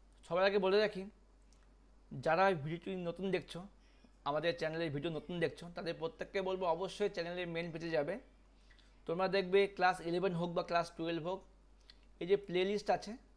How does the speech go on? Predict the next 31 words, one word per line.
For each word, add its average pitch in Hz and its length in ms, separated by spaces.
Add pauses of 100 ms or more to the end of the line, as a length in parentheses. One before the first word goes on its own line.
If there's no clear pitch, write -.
(720)
যারা 160 240
ক্লা-, 185 300
ক্লাস 180 280
টুয়েলভ, 175 320 (160)
যারা 156 200
দু 151 100
হাজার 165 240
পঁচিশে 165 300
এইচএস 165 280
দেবে, 147 260 (1000)
তাদের 170 300
সমস্ত 208 680
চ্যাপ্টারের, 190 680 (840)
এ, 147 240 (100)
চ্যাপ্টার 170 360
ওয়াইজ 185 200 (100)
প্লেলিস্ট 165 340
বানানো 147 280
আছে। 160 280 (800)
আর 139 180
যারা 143 220
ক্লাস 190 380
ইলেভেন, 202 380
তাদেরকে 175 360
বলবো, 185 320
দেখো, 175 220
তোমাদের 165 320
তিনটা 170 340
প্লেলিস্ট 165 380
দেওয়া 151 300
আছে। 190 260